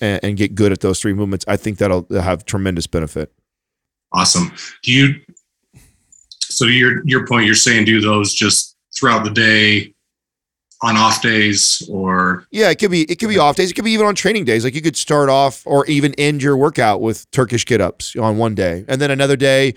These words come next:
Speaker 1: uh, you end it on pushing the sled.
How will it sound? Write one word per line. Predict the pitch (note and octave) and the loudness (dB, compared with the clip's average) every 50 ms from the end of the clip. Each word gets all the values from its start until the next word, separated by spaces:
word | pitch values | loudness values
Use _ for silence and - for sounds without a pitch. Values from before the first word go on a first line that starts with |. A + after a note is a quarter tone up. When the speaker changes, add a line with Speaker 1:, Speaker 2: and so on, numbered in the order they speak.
| - - - - _ _ _ _ | -6 -16 -20 -20 _ _ _ _
Speaker 1:
uh, | C#3+ C3 A#2+ A#2+ A#2+ A#2+ B2 | -2 0 0 2 2 0 0
you | B2 B2 C3+ C3+ | 0 0 0 0
end | C3+ C3+ C3 B2+ | 0 0 0 2
it | C3 C3 B2+ - | 2 2 2 0
on | - B2 B2 B2 B2+ B2 B2 A2 | 0 0 2 2 2 0 0 0
pushing | - C#3+ A#2+ - B2+ | 0 0 0 0 -2
the | B2+ B2 | -4 -4
sled. | - - C#3 C#3 B2+ A2+ G2 F#2 F2 F#2 F#2 | -2 0 2 2 2 2 2 -2 -4 -8 -12